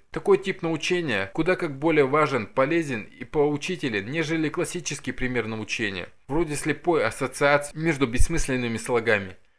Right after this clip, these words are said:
Эти эксперименты, на мой взгляд, страстно далеки от реальности жизни. Если жизнь — это непрерывное движение, непрерывный процесс,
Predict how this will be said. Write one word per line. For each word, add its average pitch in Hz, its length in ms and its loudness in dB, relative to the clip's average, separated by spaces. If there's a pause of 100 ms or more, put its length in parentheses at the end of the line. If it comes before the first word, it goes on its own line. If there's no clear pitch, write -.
(140)
Эти 156 160 2
эксперименты, 175 680 0
на 120 100 -2
мой 131 120 -2
взгляд, 131 380 2
страстно 175 440 -2
далеки 156 540 -2
от 113 160 -4
реальности 131 540 2
жизни. 107 480 -6 (100)
Если 170 300 0
жизнь — 143 420 -4 (100)
это 135 220 -2
непрерывное 165 640 0
движение, 135 520 -4
непрерывный 170 600 0
процесс, 160 580 -4